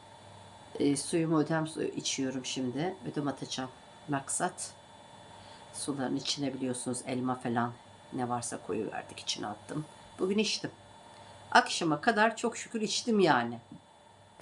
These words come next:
Anacığım da gelir şimdi, anacığımı da alırım ben buraya.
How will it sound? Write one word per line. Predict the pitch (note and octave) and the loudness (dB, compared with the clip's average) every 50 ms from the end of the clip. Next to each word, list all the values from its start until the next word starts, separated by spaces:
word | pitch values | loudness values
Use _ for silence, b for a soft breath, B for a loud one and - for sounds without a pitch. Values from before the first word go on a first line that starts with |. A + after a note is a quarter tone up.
| - - - - - - - - - - - - | -20 -20 -20 -20 -20 -20 -20 -20 -20 -14 0 4
Anacığım | F#3+ F#3+ G3 G#3 G3 - - G#3+ G3+ G3 | 4 4 6 4 0 0 0 0 2 2
da | F#3 E3 | 2 2
gelir | D3+ D3+ D3 D3 D#3 | 4 2 2 0 -2
şimdi, | D3+ - - D#3+ D#3 D#3 | -4 -4 -2 0 0 2
anacığımı | D#3 D#3 D3+ D3 - D#3 D#3+ D#3 D3+ | 2 2 0 0 -2 -2 0 0 0
da | C3+ | 0
alırım | B2+ B2+ B2+ B2+ B2+ | 0 0 0 0 0
ben | B2+ B2+ B2 A#2 | 0 0 0 -2
buraya. | B2+ C3 D3 E3+ G3 G#3+ A3+ | -2 -4 -4 -2 -2 -4 -6